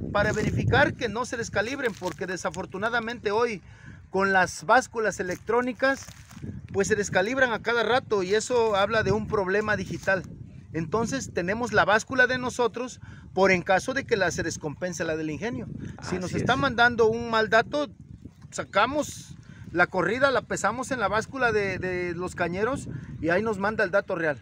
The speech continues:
Speaker 1: Entonces es parte de, de, del buen funcionamiento. Mira, estos dos mil trescientos cortadores de caña que hoy, este,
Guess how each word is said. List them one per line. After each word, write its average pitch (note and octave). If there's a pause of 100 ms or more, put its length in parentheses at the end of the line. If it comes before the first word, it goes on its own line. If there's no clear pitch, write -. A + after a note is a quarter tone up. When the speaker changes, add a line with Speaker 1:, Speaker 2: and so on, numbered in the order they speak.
(380)
Speaker 1:
Entonces G3+
es G3
parte A3+
de, F3
de, D#3+
del E3
buen G#3+
funcionamiento. G#3 (880)
Mira, B3
estos B3+
dos A3
mil A#3 (560)
trescientos A3
cortadores G3
de G3
caña G3
que F3
hoy, G3+
este, D#3